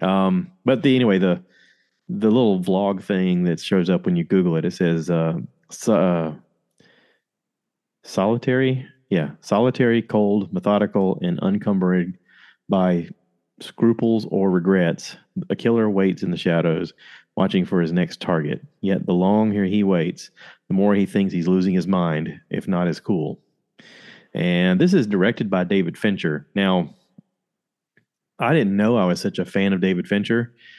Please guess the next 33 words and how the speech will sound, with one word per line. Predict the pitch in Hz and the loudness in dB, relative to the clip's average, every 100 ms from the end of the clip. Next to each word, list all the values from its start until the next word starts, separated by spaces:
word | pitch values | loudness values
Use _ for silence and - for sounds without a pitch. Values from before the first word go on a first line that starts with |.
| - - - _ - | -20 -20 -20 _ -2
but | 107 98 92 80 | 2 4 2 0
David | 92 123 113 | 0 0 0
Fincher | 117 110 117 | 0 0 0
has | |
done | 85 98 | 0 0
a | 87 | 2
lot | 90 107 120 | 2 2 2
of | 98 87 | 0 -2
the | 92 92 80 - - | -2 -2 -6 -16 -10
movies | 87 98 113 95 87 | 0 2 4 2 2
that | 90 82 | 0 0
I've | 92 87 | 0 0
really | 92 107 90 | 2 2 2
enjoyed | 87 87 87 | -2 -2 -2
watching | 85 92 98 92 85 78 - _ _ | 0 0 0 -2 -2 -6 -14 _ _
growing | 90 85 104 | 0 2 2
up, | 120 - - - | 0 -2 -10 -6
uh, | 87 85 82 76 _ _ - _ _ | -4 -2 -2 -4 _ _ -20 _ _
namely | 95 104 107 92 87 82 - | -2 2 2 2 0 -4 -10
Fight | - 101 101 | -4 -2 0
Club | 117 104 107 110 - _ _ _ | 0 2 0 -4 -12 _ _ _
and | 76 80 78 76 | -6 -2 -2 -4
Seven | - 107 107 110 113 117 - _ - _ _ _ | -2 0 2 2 0 -4 -8 _ -20 _ _ _
and | - 85 78 76 76 73 | -4 0 0 -2 -4 -2
Gone | 87 98 98 | 0 2 2
Girl, | 101 98 98 98 92 85 - | 2 2 2 0 -2 -8 -10
um, | - 85 80 78 - _ _ _ _ _ _ _ _ | -4 -2 0 -2 -6 _ _ _ _ _ _ _ _
The | 95 | 0
Girl | 101 104 | 2 4
with | 98 | 2
the | |
Dragon | 87 92 90 85 | 0 0 0 0
Tattoo, | 85 80 107 104 101 101 | -2 0 2 2 2 0